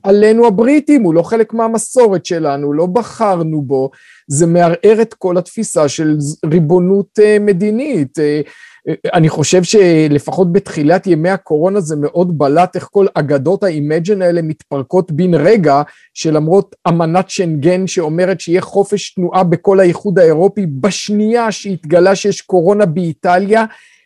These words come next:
כל מדינות האיחוד האירופי שכחו את האמנה, סגרו את הגבולות, לא נתנו לאף אחד להיכנס ולצאת, וכל האנשים האלה שאתה אמרת שהם ניידים ויכולים לעבוד מכל בית קפה בקרקס,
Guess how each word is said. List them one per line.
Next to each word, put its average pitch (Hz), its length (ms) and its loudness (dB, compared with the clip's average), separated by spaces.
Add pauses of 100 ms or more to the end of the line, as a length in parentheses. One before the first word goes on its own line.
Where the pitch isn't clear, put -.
(140)
כל 254 340 -2
מדינות 247 500 4
האיחוד 240 400 2
האירופי 233 420 2
שכחו 214 580 -4
את - 120 -4
האמנה, 226 540 0
סגרו 233 720 2
את 254 160 0
הגבולות, 226 720 2
לא 254 160 4
נתנו 254 300 -2
לאף 226 300 0
אחד 226 260 -2
להיכנס 214 560 -2
ולצאת, 208 500 0 (400)
וכל 208 360 2
האנשים 220 480 0
האלה 214 240 4
שאתה - 220 0
אמרת 196 380 -2
שהם 185 320 -2
ניידים 170 600 0
ויכולים 190 580 -2
לעבוד 180 500 0
מכל 202 320 -2
בית 202 240 0
קפה 202 340 -2
בקרקס, 185 840 -2